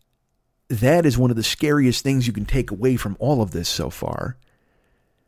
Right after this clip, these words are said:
that they feel that this sort of behavior is justified.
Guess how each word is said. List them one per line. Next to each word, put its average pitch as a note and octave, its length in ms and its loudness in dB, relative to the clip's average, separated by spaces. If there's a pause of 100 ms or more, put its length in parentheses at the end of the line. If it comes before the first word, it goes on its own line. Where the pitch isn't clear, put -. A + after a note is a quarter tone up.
(220)
that B2 320 0
they C#3 540 0
feel C3 500 0
that G#2+ 240 -6
this F#3+ 180 2
sort G#2 280 -6
of F2 100 -10
behavior G#2 720 -4 (320)
is G#2 320 0
justified. G#2 1080 -4